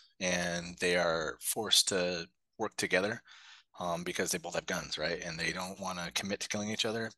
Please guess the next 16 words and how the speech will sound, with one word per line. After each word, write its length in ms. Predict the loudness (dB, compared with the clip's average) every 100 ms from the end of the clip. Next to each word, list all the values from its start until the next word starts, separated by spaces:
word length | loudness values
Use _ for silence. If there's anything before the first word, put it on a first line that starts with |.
| -2
but 140 | 0
they 60 | 0
also 220 | 0 -2
don't 140 | -2 -4
wanna 200 | -6 -6
commit 340 | -4 -4 -4
to, 180 | -6 -6 -8
you 80 |
know, 140 | -10 -10 -14 _ _ -20 -6
betraying 320 | -2 -2 -4
their 100 | -4
countries 300 | -4 -2 2
and 40 | 4
stuff 140 | 2
like 120 | -2
that. 180 | -8 -10